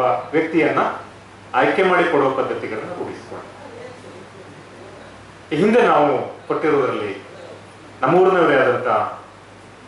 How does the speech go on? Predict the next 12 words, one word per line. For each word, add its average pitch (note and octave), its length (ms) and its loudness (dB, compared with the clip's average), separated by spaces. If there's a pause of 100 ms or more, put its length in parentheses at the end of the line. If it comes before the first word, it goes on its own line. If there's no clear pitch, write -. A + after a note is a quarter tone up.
(800)
ಗಪ್ಪು D3 240 4
ಭಟ್ - 340 0 (600)
ತೀರಾ B2 140 0
ದೊಡ್ಡ B2+ 220 2 (360)
ಅರ್ಥಧಾರಿಗಳು. - 760 -2 (1500)
ಆದ್ರೆ F3 160 4
ಅವರನ್ನ A3 380 4
ಯಾರು D#3 280 4
ಕೂಡ G#3 180 2
ಆತ F3 220 2 (420)
ಗುರುತವನ್ನ E3 400 0
ಮಾಡ್ತಿರ್ಲಿಲ್ಲ. B2+ 640 0